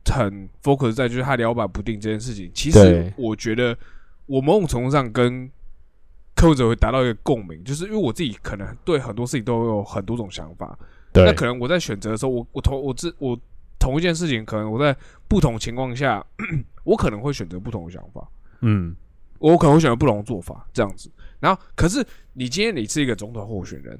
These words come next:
Speaker 1: 确实你本来就不应该这么摇摆不定。<clears throat>
Speaker 2: 对。
Speaker 1: 但对我来说，我觉得我可以理解他的逻辑是怎么走的，我可以理-，大概了解他的大脑可能是怎么走的，你懂我意思吗？
Speaker 2: 嗯，
Speaker 1: 就是这件事情对我来说是还算合理的，
Speaker 2: 嗯。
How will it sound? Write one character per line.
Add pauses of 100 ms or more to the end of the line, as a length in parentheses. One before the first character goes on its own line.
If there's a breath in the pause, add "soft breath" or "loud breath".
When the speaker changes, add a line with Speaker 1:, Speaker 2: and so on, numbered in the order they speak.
Speaker 1:
确
实
你 (100)
本
来
就
不
应
该
这
么
摇
摆
不
定。 (420)
<clears throat>
Speaker 2:
对。
Speaker 1:
但
对
我
来
说，
我
觉
得
我
可
以
理
解
他
的
逻
辑
是
怎
么
走 (140)
的， (220 soft breath)
我
可
以
理-，
大
概
了
解
他
的
大
脑
可
能
是
怎
么
走
的， (120)
你
懂
我
意
思
吗？
Speaker 2:
嗯，
Speaker 1:
就
是
这
件
事
情
对
我
来
说
是 (540)
还
算
合
理
的，
Speaker 2:
嗯。